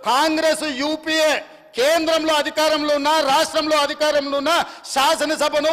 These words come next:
పార్లమెంటును స్తంభింపజేసి తెలంగాణ రాష్ట్రాన్ని సాధించిన పార్లమెంట్ సభ్యులు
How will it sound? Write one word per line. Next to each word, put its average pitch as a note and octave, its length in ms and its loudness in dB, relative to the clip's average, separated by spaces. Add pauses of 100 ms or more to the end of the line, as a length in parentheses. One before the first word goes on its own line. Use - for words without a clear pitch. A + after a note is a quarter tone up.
(120)
పార్లమెంటును D4+ 720 0 (100)
స్తంభింపజేసి D#4 880 0 (320)
తెలంగాణ E4 460 2 (140)
రాష్ట్రాన్ని D#4 400 0 (100)
సాధించిన D4+ 420 0 (140)
పార్లమెంట్ E4+ 480 0
సభ్యులు D#4 320 0